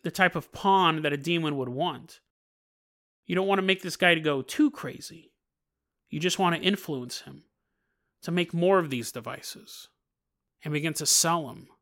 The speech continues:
begin to distribute them. Turn the technology into an app that you can download on your phone. A simple color switch could allow a human to see the world of the demons.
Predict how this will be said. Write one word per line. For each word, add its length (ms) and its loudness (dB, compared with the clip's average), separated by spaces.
begin 260 -2
to 120 -2
distribute 560 0
them. 240 -14
Turn 180 6
the 80 2
technology 680 6
into 220 -2
an 80 -4
app 300 10
that 160 -4
you 40 -6
can 140 -6
download 400 2
on 160 0
your 100 -8
phone. 540 -10
A 100 2
simple 520 6
color 420 2
switch 760 -2
could 160 0
allow 540 8
a 100 4
human 640 -2
to 120 -4
see 420 6
the 180 2
world 760 4
of 160 -4
the 80 -2
demons. 680 -4